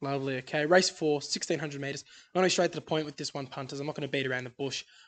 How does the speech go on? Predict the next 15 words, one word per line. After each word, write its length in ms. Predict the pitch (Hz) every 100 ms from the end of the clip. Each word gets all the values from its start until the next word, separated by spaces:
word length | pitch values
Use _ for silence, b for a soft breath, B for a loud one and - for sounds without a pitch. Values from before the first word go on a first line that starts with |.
| b
I 60 | 127
think 180 | 143
Hollywood 340 | 135 170 170 147
Hero 400 | 147 151 143 139
is 140 | 156 139 -
overs 400 | 160 175 156 139
at 140 | 127
nine 200 | 147 139
dollars. 360 | 135 135 131 127
He 120 | 156
was 140 | 151 -
only 320 | 190 185 180
half 400 | - - 190 226
a 40 | 220
length 280 | 175 147